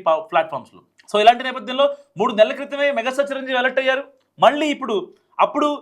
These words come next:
సిటీ సివిల్ కోర్టులో పెడితే ఇప్పుడు సైబర్ క్రైమ్ పోలీసులకి ఆయన కంప్లైంట్ ఇవ్వడం జరిగింది. So, ఎవరు చేశారు, కావాలని చేశారా, దీని, దీని వెనకాల ఏమన్నా కాన్స్పిరసీ ఉందా, లేదంటే డబ్బుల కోసమే కేటుగాళ్ళు వేరే దేశాల నుంచి అప్‌లోడ్ చేస్తున్నారా అనే దానిపై కూడా ఇప్పుడు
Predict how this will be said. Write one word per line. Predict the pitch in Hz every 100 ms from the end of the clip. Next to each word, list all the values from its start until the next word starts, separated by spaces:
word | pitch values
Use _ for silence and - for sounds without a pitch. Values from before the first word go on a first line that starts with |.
| - _
సిటీ | - 269 277
సివిల్ | 285 269
కోర్టులో | 254 226
పెడితే | 180 175 269 370 -
ఇప్పుడు | 202 294
సైబర్ | - 233 254 262
క్రైమ్ | 233 220 214
పోలీసులకి | 202 190 190 208 208 175 - -
ఆయన | 190 226
కంప్లైంట్ | 214 196 240 226
ఇవ్వడం | 226 220
జరిగింది. | 220 226 214 277 - _ -
So, | 190 160 170
ఎవరు | 220 269 277 247 - - _ -
చేశారు, | 214 254 240 226 220 -
కావాలని | 196 208 240 254 247
చేశారా, | 226 220 226
దీని, | 226 208 202 196 170
దీని | 202
వెనకాల | 202 208 247
ఏమన్నా | 233 226 - _ -
కాన్స్పిరసీ | 214 247 262 254 247 240
ఉందా, | 220 214 220 - _ 156
లేదంటే | 226 254 226 254 247 - _ -
డబ్బుల | 151 165 370
కోసమే | 285 277 269 262 262
కేటుగాళ్ళు | 247 - 247 233
వేరే | 214 220 226
దేశాల | 226 208
నుంచి | 190
అప్‌లోడ్ | 190 190 190
చేస్తున్నారా | 185 175 185 175 180 -
అనే | 175
దానిపై | 185 185 190
కూడా | 185 214
ఇప్పుడు | 190